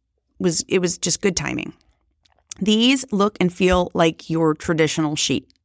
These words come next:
maybe, like, a five, six hundred thread count sheet,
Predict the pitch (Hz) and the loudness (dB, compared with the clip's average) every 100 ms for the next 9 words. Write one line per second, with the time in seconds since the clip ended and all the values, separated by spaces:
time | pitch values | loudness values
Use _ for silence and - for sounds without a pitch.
0 | _ - 208 220 214 220 202 185 147 - | _ -4 0 2 2 0 -2 -4 -8 -2
1 | 170 165 160 - 160 156 156 - 151 151 | 0 2 0 -6 -4 -4 -2 -2 -4 -2
2 | 156 147 - _ - - - - - - | -2 -2 -4 _ -20 -20 -8 -4 -2 -4